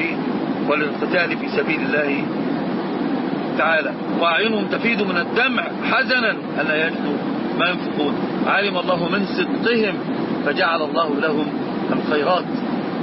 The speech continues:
والحسنات والصالحات، تتلاحق الحسنات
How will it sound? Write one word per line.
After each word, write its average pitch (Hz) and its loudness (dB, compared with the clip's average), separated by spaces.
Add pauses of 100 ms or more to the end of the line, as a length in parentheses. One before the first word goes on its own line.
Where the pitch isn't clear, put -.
(100)
والحسنات 156 0
والصالحات، 165 0 (460)
تتلاحق 180 2 (100)
الحسنات 151 0